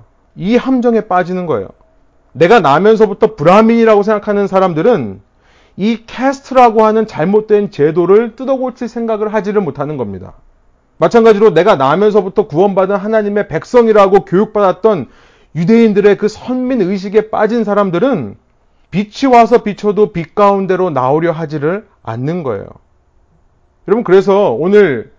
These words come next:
제가 이 니고데모라는 이름 하나를 가지고 묵상하는 것은 뭐냐면 이것이 오늘 성경 공부의 포인트가 되겠습니다. 여러분, 어떤 경우에도 우리는 영적인 우월주의,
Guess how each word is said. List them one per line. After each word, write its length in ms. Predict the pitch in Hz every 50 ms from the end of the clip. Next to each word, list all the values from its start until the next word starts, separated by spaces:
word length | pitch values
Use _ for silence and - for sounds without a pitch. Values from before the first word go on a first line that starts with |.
| _ _ _ _
제가 220 | - - 175 202 202
이 140 | 208 214 160
니고데모라는 920 | 120 117 135 165 180 214 254 262 208 254 247 226 240 226 226 214 214 202
이름 260 | 165 160 165 185 185
하나를 340 | 175 202 202 196 190 190 175
가지고 640 | 160 151 135 127 131 135 170 180 170 131 104 87 _ _ _ _ _
묵상하는 500 | - 135 143 - 185 175 170 175 170 170
것은 220 | 160 156 - 175 139
뭐냐면 640 | 113 107 104 101 95 120 175 208 170 120 98 95 - _ _ _ _ _ _ _ _ _ _ _ _ -
이것이 260 | 156 170 214 208 -
오늘 300 | 202 165 170 185 190 175
성경 260 | 175 190 208 208 208
공부의 300 | 202 190 180 165 175 175
포인트가 440 | - - 220 220 220 214 208 190 185 156
되겠습니다. 640 | 143 127 147 143 - 127 113 107 104 110 - - _ _ _ _ _ _ _ _ _ _ _ _ _ _ - -
여러분, 200 | 147 175 226 190
어떤 460 | 110 131 160 - - 247 254 262 247
경우에도 500 | 208 214 208 208 196 196 190 180 202 165
우리는 540 | 135 135 135 156 202 202 147 113 98 - - _ _ _ _ _ _ _ -
영적인 840 | 123 127 143 165 190 185 - 196 185 175 160 180 185 190 190 185 - -
우월주의, 720 | 117 131 147 170 170 170 160 123 117 117 110 101 90 -